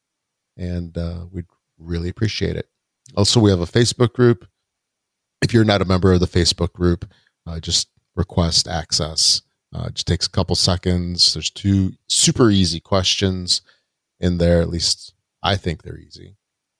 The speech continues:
And I'm sure Brendan and Mark do as well. Uh, that just helps keep the spammers out. Thankfully, we haven't had, uh, very many of those lately. But, uh,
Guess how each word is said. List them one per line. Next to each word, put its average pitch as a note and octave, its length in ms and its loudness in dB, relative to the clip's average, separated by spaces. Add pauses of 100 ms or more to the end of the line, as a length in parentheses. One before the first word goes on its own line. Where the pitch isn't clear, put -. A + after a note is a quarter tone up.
(140)
And F2+ 140 -20
I'm E2+ 140 -20
sure E2 400 -12 (160)
Brendan D#2+ 180 0
and D#2+ 80 -12
Mark D#2 220 -4
do D#2+ 160 -2
as D#2 140 -6
well. G#2 340 2 (420)
Uh, E2+ 140 -2
that E2+ 140 0
just - 260 -4 (220)
helps - 380 -2
keep - 440 -4
the F2+ 80 -6
spammers G2+ 640 0
out. E2+ 320 -4 (160)
Thankfully, F2 400 -4
we E2 140 -6
haven't E2 320 -6
had, E2 420 -8
uh, D#2+ 320 -4
very E2 240 -4
many E2 220 -8
of D#2+ 80 -12
those E2 260 -4
lately. D#2+ 360 -16 (800)
But, E2+ 300 0
uh, F2+ 440 2